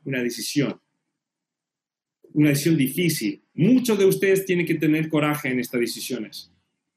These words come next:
Y no es, no son decisiones menores. Tenemos que decidir si vamos a cambiar el, el plan comercial.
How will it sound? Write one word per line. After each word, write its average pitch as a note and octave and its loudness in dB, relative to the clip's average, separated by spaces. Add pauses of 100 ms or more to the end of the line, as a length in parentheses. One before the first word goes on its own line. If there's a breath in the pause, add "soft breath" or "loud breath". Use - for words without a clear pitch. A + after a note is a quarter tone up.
(300)
Y D3 4
no D#3 4
es, E3 -2
no D#3 0
son F3+ 0
decisiones E3+ 0
menores. D#3 2
Tenemos D3+ 0
que E3 0
decidir D#3+ 2 (260 soft breath)
si - 0
vamos D#3+ 2
a D#3+ -2
cambiar D#3+ 0
el, D3+ 0
el C#3+ 0
plan D#3+ 0
comercial. D3 0